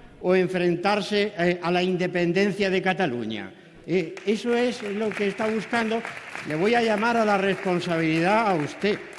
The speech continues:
a Ciudadanos, porque usted es la primera formación política de Cataluña. Eh, y eso le, eh, tiene, le tiene que hacer asumir una responsabilidad.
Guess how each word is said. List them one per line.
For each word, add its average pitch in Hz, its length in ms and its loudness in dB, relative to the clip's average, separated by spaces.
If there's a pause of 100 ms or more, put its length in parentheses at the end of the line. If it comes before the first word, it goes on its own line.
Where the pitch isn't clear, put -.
(600)
a 143 100 -8
Ciudadanos, 165 760 0 (180)
porque 160 300 -4
usted 240 480 -4
es 208 340 -4
la 160 240 -6
primera 208 460 -4
formación 180 680 -6
política 185 580 -6
de 170 140 -6
Cataluña. 170 720 -10
Eh, - 1400 -20
y 220 120 2
eso 220 400 -2
le, 160 240 -2 (120)
eh, 147 360 -4
tiene, 220 400 -4 (420)
le 160 80 -14
tiene 247 240 -10
que 196 80 -14
hacer 240 420 -8
asumir 220 540 -4
una 226 240 -6
responsabilidad. 156 1120 -10